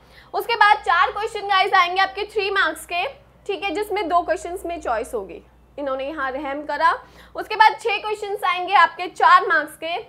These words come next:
जो वेटेज रखते हैं ट्वेंटी फ़ोर, इसमें भी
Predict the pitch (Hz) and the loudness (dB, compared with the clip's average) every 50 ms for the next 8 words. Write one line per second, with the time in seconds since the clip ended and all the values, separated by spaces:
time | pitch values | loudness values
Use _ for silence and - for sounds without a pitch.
0 | _ _ _ _ _ _ - 330 339 311 359 359 - 359 392 466 453 349 330 339 | _ _ _ _ _ _ -4 -4 -4 -2 -2 -4 -2 -2 -2 0 2 2 0 0
1 | - 349 349 381 311 392 320 320 302 330 - 415 - 359 320 320 349 381 508 - | -4 -6 -4 -4 -4 -4 -4 -4 -4 -4 -6 -6 -4 -4 0 2 4 2 2 0
2 | - - _ _ - 277 381 370 - 320 359 349 302 381 392 | -6 -20 _ _ -12 -12 -12 -12 -8 -8 -6 -6 -4 -4 -4